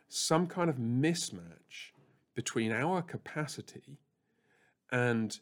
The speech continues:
the, uh, responsibilities and opportunities that we're taking on in relation to this central text at the beginning of the Bible, Genesis one twenty-six to twenty-eight, to subdue the world, the commun-, the dom-, dominion mandate or creation mandate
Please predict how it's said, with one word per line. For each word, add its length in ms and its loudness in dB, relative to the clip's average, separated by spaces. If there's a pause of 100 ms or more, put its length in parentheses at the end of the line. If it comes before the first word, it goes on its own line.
(120)
the, 520 0 (1400)
uh, 40 -20 (100)
responsibilities 1000 0
and 100 0
opportunities 680 -6
that 180 -16
we're 100 -8
taking 500 -8
on 360 -10 (420)
in 180 0
relation 440 -2
to 140 -10
this 500 -8 (260)
central 800 0
text 460 -16
at 60 -20
the 60 -20
beginning 300 -4
of 100 -4
the 60 -20
Bible, 220 -16 (500)
Genesis 500 -4 (120)
one 180 -8
twenty-six 380 -8
to 100 -16
twenty-eight, 400 -14
to 120 -20
subdue 420 -8
the 80 -8
world, 320 -10
the 80 -20
commun-, 400 -2 (120)
the 120 -4
dom-, 240 -2 (160)
dominion 340 0
mandate 340 -6
or 60 -18
creation 460 -6
mandate 340 -14